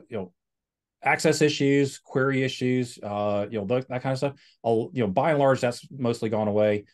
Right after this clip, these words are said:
Um, you know, what we're generally left with is, um, you know,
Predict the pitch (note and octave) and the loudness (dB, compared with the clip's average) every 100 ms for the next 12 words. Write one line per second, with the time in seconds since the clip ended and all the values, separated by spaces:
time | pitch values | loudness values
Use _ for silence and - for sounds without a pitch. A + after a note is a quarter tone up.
0 | _ _ - G2+ G2+ - G2+ F#2 A#2+ C3 | _ _ -8 -4 -4 -2 -4 -6 -4 -2
1 | B2+ A#2 A#2 A2+ A2+ G2+ G2+ G2+ G#2+ G2+ | 0 -2 -2 0 0 0 0 -2 -4 -4
2 | G2 F#2+ - _ _ _ G#2 G2 F#2+ F2+ | -4 -6 -10 _ _ _ -6 -2 0 0
3 | F#2 - _ - F#2+ E2+ | -2 -6 _ -8 -8 -8